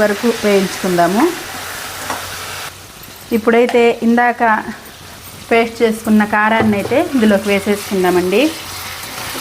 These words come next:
వేసేసి చక్కగా అయితే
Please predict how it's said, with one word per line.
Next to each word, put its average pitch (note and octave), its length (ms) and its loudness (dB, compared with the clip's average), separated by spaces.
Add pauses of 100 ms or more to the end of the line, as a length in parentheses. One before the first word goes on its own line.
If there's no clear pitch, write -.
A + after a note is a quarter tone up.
(1080)
వేసేసి A3 500 0 (160)
చక్కగా G#3+ 460 2
అయితే A3 160 -2